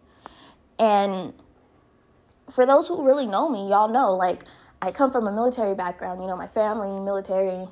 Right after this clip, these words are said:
all that good stuff. And we all have our own opinions <laughs> on joining the military or what the military stands for and all of that. But there were some good things.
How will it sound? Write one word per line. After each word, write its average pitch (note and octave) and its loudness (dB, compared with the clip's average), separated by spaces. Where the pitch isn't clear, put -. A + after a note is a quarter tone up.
all G#3 2
that G3+ 2
good F#3+ -2
stuff. F3+ -6
And G3+ 0
we D4 2
all A#3 8
have G#3 4
our G3 2
own F#3+ 2
opinions F#3 -4
<laughs> - -16
on F#3+ 0
joining A3 2
the A3+ 0
military G#3+ 0
or G3+ 6
what G3+ 4
the A#3+ -4
military A3+ -2
stands A3 -2
for G#3 0
and F#3+ -2
all A3 6
of G3+ -4
that. F3+ 0
But C4+ 6
there E4+ 4
were F#4 6
some G4 0
good F#4+ 2
things. G#3+ -2